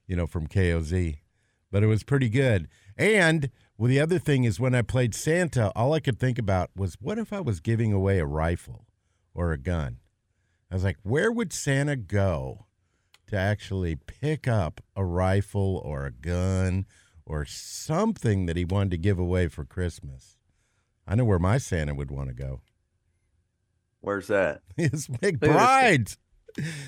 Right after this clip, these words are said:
Speaker 1: Come on,
Speaker 2: <laughs>
Speaker 1: boy. You know, I'm
Speaker 2: Boy.
Speaker 3: Saw that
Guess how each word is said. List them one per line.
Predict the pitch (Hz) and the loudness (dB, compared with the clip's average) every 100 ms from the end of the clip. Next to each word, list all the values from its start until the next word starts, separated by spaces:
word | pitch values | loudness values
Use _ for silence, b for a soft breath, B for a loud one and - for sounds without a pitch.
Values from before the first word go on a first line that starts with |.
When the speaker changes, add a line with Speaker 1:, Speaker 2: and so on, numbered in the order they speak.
| 113 B - | -18 B -2
Speaker 1:
Come | - 214 254 | 2 4 6
on, | 269 277 277 226 214 165 147 | 6 6 8 8 6 6 4
Speaker 2:
<laughs> | |
Speaker 1:
boy. | 151 220 269 285 269 226 - 170 B B B - | 4 4 4 4 2 0 -6 -14 B B B -10
You | - 156 | 0 2
know, | 156 165 | 4 4
I'm | 156 165 165 131 113 92 80 | 6 8 8 8 8 8 6
Speaker 2:
Boy. | 85 - _ - | 2 -10 _ -6
Speaker 3:
Saw | - 127 123 | 4 6 8
that | 135 131 | 8 6